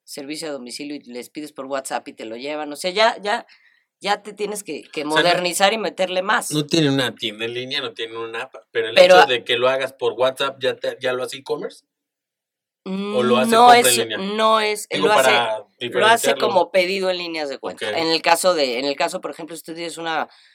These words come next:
Speaker 1: frutería, verdulería, tortillería, tiendita, lo que quieras, este, y das servicio a domicilio y puedes pagar, por ejemplo, con Clip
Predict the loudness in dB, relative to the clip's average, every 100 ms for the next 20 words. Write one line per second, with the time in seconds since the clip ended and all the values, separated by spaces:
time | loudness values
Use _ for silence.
0 | _ -12 -10 -6 -4 0 0 0 -4 -4
1 | -4 -2 -2 -4 -6 -8 -10 -8 -8 -6
2 | -6 -6 -6 -6 -6 -6 -10 -4 -2 -2
3 | -4 -6 -6 -8 -6 0 2 0 -2 -14
4 | _ -18 -12 -12 -12 -14 -14 -10 -8 -2
5 | -2 -2 -6 -6 -8 -8 -8 -8 -8 -8
6 | -8 -8 -6 -4 -2 -4 -6 -14 -12 -8
7 | -8 -8 -12 -16 -10 -8 -8